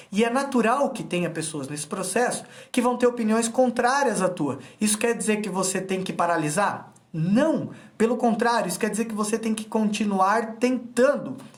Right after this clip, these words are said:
Por quê? Porque, é, existe uma diferença muito grande entre pensar nos outros e pensar no que os outros estão pensando de você. Vou te dar um exemplo. Quando eu comecei o Círculo da Prosperidade,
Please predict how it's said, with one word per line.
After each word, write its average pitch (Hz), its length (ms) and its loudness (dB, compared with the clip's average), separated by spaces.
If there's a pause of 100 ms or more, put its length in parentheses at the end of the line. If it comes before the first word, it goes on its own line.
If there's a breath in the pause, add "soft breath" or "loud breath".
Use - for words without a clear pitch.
(100)
Por 269 220 2
quê? 160 300 2 (720)
Porque, 247 460 2 (400 loud breath)
é, 190 320 2 (100)
existe 220 320 2
uma 254 140 4
diferença 226 460 0
muito 247 240 2
grande 196 580 0
entre 208 340 0
pensar 214 600 0
nos 233 200 2
outros 202 520 0 (260 loud breath)
e 185 80 0
pensar 214 460 0
no 214 100 -2
que 214 140 0
os 175 120 0
outros 214 380 0
estão 202 320 0
pensando 180 480 0
de 165 80 -6
você. 165 400 -4 (300)
Vou 156 100 -6
te 226 100 -4
dar 214 120 2
um 220 80 0
exemplo. 151 400 -2 (1080 loud breath)
Quando 269 180 2
eu 302 80 -2
comecei 226 420 2
o 185 40 0
Círculo 190 380 0
da 160 100 4
Prosperidade, 156 880 0